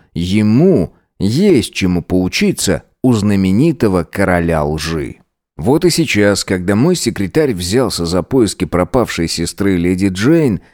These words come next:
я почувствовал, что он не отступится. И дело было не в деньгах, и даже не в том, что эта чопорная ледышка ему понравилась. Дело было в том, что Берни имел до отвращения правильное воспитание.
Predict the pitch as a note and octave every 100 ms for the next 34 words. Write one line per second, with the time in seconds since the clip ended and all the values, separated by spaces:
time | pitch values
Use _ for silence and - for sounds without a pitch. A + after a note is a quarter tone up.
0 | _ _ E2 A2+ - - F3 - G#2 G2
1 | D#2+ - _ - - G2+ G2+ G#2 F2+ -
2 | _ F#2 F#2+ F#2+ - C#3 - - - -
3 | - _ _ - G#2 E2+ G2+ G#2+ G#2+ F#2
4 | A2 A2 A2 G2 F#2 A#2+ B2 G2 F2 D#2
5 | - F2+ E2 G2 F#2+ A2+ A2+ - F#2+ G2
6 | A2+ - F#2+ F2 D#2+ - G#2+ G2 F2 F2
7 | F#2 F2 F#2 D#2 G#2+ - F#2+ F#2+ F#2+ -
8 | G2+ A2 A2 - D2 G#1+ - - _ _
9 | _ _ F2 C#3+ C#3 G#2 A#2 G#2 - -
10 | D#3+ A#2+ - F2+ C#2 F#2 C3 A#2 G2+ F#2
11 | A2 A2+ E2+ E2+ - E2 - - E3+ D#3
12 | C#3+ - - F#2+ F#2+ F2+ E2+ E2 D#2 -
13 | - C2+ D2 A#1+ A1+ -